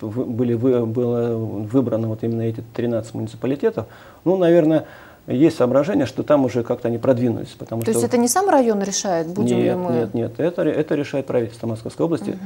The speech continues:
Speaker 1: но они же тоже не с потолка это берут, они внимательно смотрят, э, что происходит на территории. В некоторых местах уже введён разбор, ра-, раздельный сбор, либо они уже готовы,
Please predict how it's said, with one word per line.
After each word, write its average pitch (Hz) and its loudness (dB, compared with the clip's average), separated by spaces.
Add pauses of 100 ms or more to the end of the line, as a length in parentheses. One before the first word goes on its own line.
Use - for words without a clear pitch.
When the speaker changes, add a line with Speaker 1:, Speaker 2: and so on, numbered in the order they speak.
(140)
Speaker 1:
но 139 6
они 151 4
же 123 -6
тоже 147 0
не 113 0
с 110 -8
потолка 117 0
это 156 0
берут, 110 -2 (340)
они 127 0 (260)
внимательно 120 -2
смотрят, 117 -2
э, 113 -6
что - -2
происходит 117 -2
на 120 -4
территории. 135 2
В 113 4
некоторых - 2
местах 147 -2
уже 143 4
введён 110 -2 (240)
разбор, 120 -2
ра-, 120 0
раздельный 123 2
сбор, 165 -2
либо 135 4
они 139 4
уже 135 2
готовы, 127 2